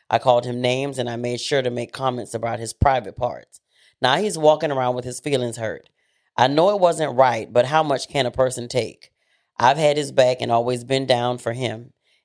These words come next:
even after I found out back in twenty nineteen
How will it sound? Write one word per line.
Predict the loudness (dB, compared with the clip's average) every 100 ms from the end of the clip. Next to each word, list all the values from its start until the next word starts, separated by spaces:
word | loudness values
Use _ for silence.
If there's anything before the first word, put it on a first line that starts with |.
| -4
even | -2 0 2
after | 2 2 2
I | 2
found | 2 0 -2 0
out | -2 0 2
back | 2 2 -4
in | -12 -10
twenty | -8 -6 -6 -6 -10 -8
nineteen | -6 -6 -8 -12 -12 -12 -12 -16